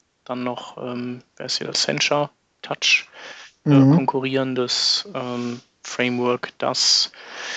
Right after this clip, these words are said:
Speaker 1: ja, wo, für, wo, wo es ein paar prominente Stimmen gibt, die jetzt schon sagen, „Ja, das finden wir echt cool“, und, ähm, das, äh, wo im Blog auch, ähm, was drüber steht,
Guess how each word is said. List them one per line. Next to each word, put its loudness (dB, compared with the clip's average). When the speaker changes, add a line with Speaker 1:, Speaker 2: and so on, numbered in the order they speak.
Speaker 1:
ja, 0
wo, -2
für, -6
wo, -6
wo 0
es 2
ein -4
paar 2
prominente -6
Stimmen -4
gibt, -6
die -6
jetzt 0
schon -4
sagen, 0
„Ja, -2
das -6
finden -8
wir -2
echt -6
cool“, 0
und, -4
ähm, 0
das, 2
äh, -4
wo 2
im 0
Blog -2
auch, 0
ähm, -2
was 0
drüber -4
steht, -2